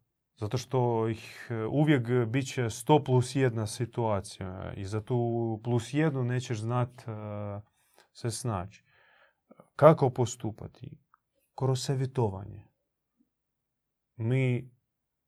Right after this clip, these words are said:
vas želimo potaknuti i još jednom motivirati da imate pored sebe nekog kod kojeg možete, kod koga možete dobiti savjet,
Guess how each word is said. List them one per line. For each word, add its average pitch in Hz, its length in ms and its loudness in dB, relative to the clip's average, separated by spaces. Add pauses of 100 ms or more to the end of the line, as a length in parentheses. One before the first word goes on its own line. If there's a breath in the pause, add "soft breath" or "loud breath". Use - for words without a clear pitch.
(340)
vas 110 500 -2
želimo 113 520 2
potaknuti 127 960 0 (640 soft breath)
i 101 280 -6
još 107 260 -4
jednom 113 340 0
motivirati 113 720 0
da 101 580 -4 (420 soft breath)
imate 135 760 0 (1000)
pored 117 340 2
sebe 123 580 -2 (280)
nekog 131 400 -2 (1600)
kod - 160 -6
kojeg 127 440 0
možete, 107 720 -4
kod 110 140 -6
koga 123 240 -2
možete 110 340 -4
dobiti 104 400 -6
savjet, 95 420 -10